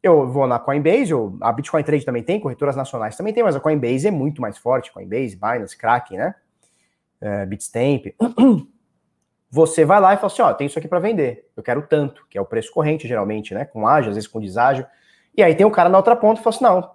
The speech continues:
eu topo, eu compro esses cinquenta mil, eu quero parte deles, quero trinta mil, quero dez mil, quero dois mil Bitcoin, quero cinquenta Bitcoin. E aí faz um negócio, tá? Não necessariamente faz, mas assim, o, o minerador,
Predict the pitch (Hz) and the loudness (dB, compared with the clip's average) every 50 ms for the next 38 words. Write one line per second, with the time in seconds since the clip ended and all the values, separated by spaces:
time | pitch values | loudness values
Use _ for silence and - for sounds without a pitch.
0 | _ - 147 139 139 143 135 139 143 147 - 135 - 139 139 156 156 151 - - | _ -8 -6 -6 -2 2 4 4 4 4 0 -4 -4 -4 -4 -4 -6 -8 -10 -6
1 | - 190 - - 180 175 165 151 131 - - 147 151 151 147 143 147 151 - 139 | -6 -2 0 0 2 2 2 2 2 2 2 2 2 2 2 2 2 0 0 0
2 | 156 156 - - 127 117 113 131 143 139 139 135 156 147 127 - 113 110 120 123 | 0 0 0 -4 -6 -6 -4 -6 -8 -6 -4 -2 -2 -2 -2 -4 -6 -4 -2 -2
3 | 127 107 120 156 151 123 - 113 107 101 98 131 147 151 135 117 104 127 143 135 | -2 -2 -2 -4 -4 -4 -4 -8 -8 -4 0 2 2 2 2 0 -2 -4 -4 -4
4 | 120 101 - - 143 127 - 117 113 - - 127 - 156 156 156 143 131 - - | -4 -6 -6 -6 -4 -2 -2 -4 -4 -4 -10 -2 0 0 0 0 -2 -6 -6 -8
5 | - 143 143 _ _ _ _ _ _ _ _ _ _ 160 151 143 143 - 151 147 | -8 -8 -8 _ _ _ _ _ _ _ _ _ _ 4 4 4 4 4 2 2
6 | 147 151 170 185 156 120 95 - - - 120 120 139 170 208 233 233 233 - 214 | 4 2 0 2 2 2 2 0 0 -2 0 4 4 4 6 4 2 2 4 2
7 | 208 196 165 160 170 185 - - - 196 135 104 98 110 139 147 - 123 113 107 | 4 4 4 2 0 0 -4 -2 0 0 2 2 0 -2 -2 -2 -4 -6 -8 -8
8 | - - 127 131 - - 131 123 131 139 156 170 196 214 196 185 170 190 247 | -8 -8 -8 -8 -6 -6 -8 -6 0 2 4 6 6 6 6 6 6 6 6